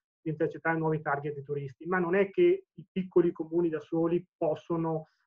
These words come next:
eh, possono, eh, cogliere queste opportunità. Quindi chiaramente la sfida, eh, va spostata di livello, eh, le ipa, i gal, le unioni di comuni, comunque tutte quelle, ehm, realtà in grado di progettare in maniera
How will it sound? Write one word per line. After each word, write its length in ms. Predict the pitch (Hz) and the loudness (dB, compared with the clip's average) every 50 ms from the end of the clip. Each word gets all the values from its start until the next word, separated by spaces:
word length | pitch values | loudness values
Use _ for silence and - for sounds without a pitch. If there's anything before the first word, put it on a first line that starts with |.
| _ _ - | _ _ -6
eh, 680 | 165 156 151 147 147 147 147 147 147 147 143 143 143 139 - | -6 -4 -2 0 0 0 0 0 -2 -2 -4 -6 -6 -6 -2
possono, 560 | 160 160 160 - 160 160 160 160 156 185 190 | -2 -2 -2 -2 -2 0 0 0 -2 -4 -4
eh, 840 | 147 156 147 151 151 151 147 147 147 147 147 147 143 143 143 147 147 - 165 156 | -6 -4 -4 -2 -2 -2 -2 -2 -2 -2 -2 -4 -4 -6 -8 -10 -10 -10 -12 -6
cogliere 280 | - 170 160 165 160 156 | -2 0 2 2 2 0
queste 220 | 160 151 - - | -2 -6 -6 -6
opportunità. 540 | 147 - - 151 - - 151 147 - 160 160 | -8 -6 -6 -10 -10 -10 -12 -10 -8 -10 -8
Quindi 260 | - - 202 190 175 | -2 2 2 2 2
chiaramente 420 | - 190 185 175 175 185 196 190 175 | 2 0 0 2 2 2 2 2 0
la 120 | 156 156 | -4 -4
sfida, 440 | - _ - - 185 170 156 147 - - _ _ _ _ _ _ _ _ | -6 _ -2 0 0 0 0 -2 -6 -10 _ _ _ _ _ _ _ _
eh, 240 | 151 143 139 139 135 | -20 -18 -16 -12 -8
va 100 | 143 143 | -8 -8
spostata 520 | - - - 139 - - 151 143 156 151 | -8 -10 -14 -14 -8 -6 -6 -4 -2 2
di 100 | 151 180 | 4 6
livello, 580 | 185 175 160 165 165 165 165 170 180 185 180 - _ _ _ _ _ - | 6 6 4 2 -2 -2 0 2 0 0 -2 -4 _ _ _ _ _ -10
eh, 600 | 175 156 147 147 147 147 147 147 143 143 143 143 143 | -8 -4 -4 -2 -2 -2 -2 -4 -4 -6 -6 -6 -4
le 100 | 147 151 151 | -4 -2 -2
ipa, 460 | 156 170 185 185 185 - - 156 147 | -2 -2 -2 -4 -4 -4 -6 -4 -4
i 120 | 151 147 143 | -4 -4 -4
gal, 360 | 151 151 151 156 165 165 160 | -6 -2 0 2 2 2 2
le 120 | 156 156 | 0 0
unioni 260 | 156 156 156 160 160 160 | -2 -2 -2 -2 -2 -2
di 60 | 165 | -2
comuni, 460 | 156 - 175 170 180 190 185 175 156 | -2 -4 -2 2 6 6 6 6 4
comunque 500 | - - 175 185 202 196 180 156 - - _ _ _ _ _ _ _ _ | 0 0 2 2 4 4 2 -2 -2 -6 _ _ _ _ _ _ _ _
tutte 300 | - 220 220 - 180 185 | -12 -6 0 0 0 4
quelle, 420 | - 185 185 190 190 185 185 190 - | 4 2 4 6 4 4 2 0 -2
ehm, 300 | 180 156 151 156 156 147 | -4 -4 -4 -4 -2 0
realtà 380 | 160 156 156 156 - 196 190 | 0 0 0 0 0 0 2
in 100 | 190 170 | 2 2
grado 260 | 160 165 170 170 175 | 2 0 0 2 0
di 160 | 170 156 175 - | 0 0 -2 -6
progettare 640 | - 165 165 160 165 160 - - 190 196 208 196 170 | -2 -2 -2 -2 -2 -6 -4 0 2 2 4 4 2
in 60 | 156 | 0
maniera 400 | 151 147 156 170 175 180 170 143 | -2 -4 -4 -2 -2 -2 -2 -2